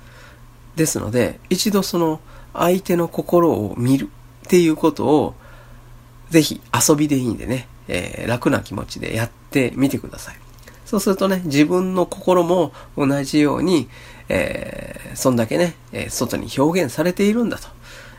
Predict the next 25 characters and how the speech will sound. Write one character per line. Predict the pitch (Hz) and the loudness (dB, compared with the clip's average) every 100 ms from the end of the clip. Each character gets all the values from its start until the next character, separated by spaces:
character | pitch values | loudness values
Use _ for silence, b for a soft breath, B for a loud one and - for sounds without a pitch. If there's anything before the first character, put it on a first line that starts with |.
| - 151 | -14 -2
じ | 190 | 0
ゃ | 311 | 2
あ、 | 196 - - - - - - | 0 -4 -18 -20 -20 -20 -2
ど | 151 190 | 2 4
う | 175 | 4
い | 123 | 2
う | 104 | 0
よ | 107 98 | -2 -2
う | |
な | 147 135 - | -2 -2 -2
意 | |
識 | - - - | -2 -4 -8
で、 | - - | -12 0
ど | 170 | 2
う | 180 | 4
い | 147 | 2
う | 131 | 0
よ | 123 | 0
う | 117 | 0
な | 123 | -2
心 | - 143 139 139 | -4 -2 0 0
の | 135 | -2
状 | 135 131 | -2 -2
態 | 135 131 | -2 -4
で、 | 156 208 | -2 -2